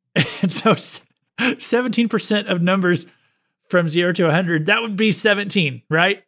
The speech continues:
<laughs> Wouldn't that just be seventeen? Why say seventeen percent when you're talking about something from one to a hundred? <laughs> It's just seventeen. So here's the other numbers that are racist, according to the A D L. Nine, eleven, and that's not nine eleven like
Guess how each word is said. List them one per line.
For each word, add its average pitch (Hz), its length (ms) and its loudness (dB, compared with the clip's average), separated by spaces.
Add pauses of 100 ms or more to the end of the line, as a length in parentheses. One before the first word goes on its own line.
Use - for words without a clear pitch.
(140)
<laughs> - 160 -16
Wouldn't 185 240 2
that 202 160 0
just 185 180 0
be 190 80 -2
seventeen? 185 720 0 (340)
Why 185 360 0
say 226 200 2
seventeen 247 440 0
percent 220 440 0
when 190 100 0
you're 196 100 2
talking 208 340 0
about 196 180 -2
something 190 260 2
from 190 160 0
one 190 180 2
to 208 140 2
a 190 60 2
hundred? 170 460 0
<laughs> - 100 -20
It's - 200 0
just 214 220 -2
seventeen. 185 540 -2 (500)
So 175 180 2
here's 202 240 2
the 208 100 4
other 190 160 2
numbers 180 360 0
that 165 100 0
are 151 100 2
racist, 202 520 -2 (320)
according 175 320 -2
to 170 60 -4
the 160 100 2
A 170 140 0
D 156 160 2
L. 214 240 0 (760)
Nine, 160 500 2 (720)
eleven, 175 720 2
and 151 160 0
that's 180 180 2
not 254 220 2
nine 240 200 2
eleven 151 400 2
like 147 360 -2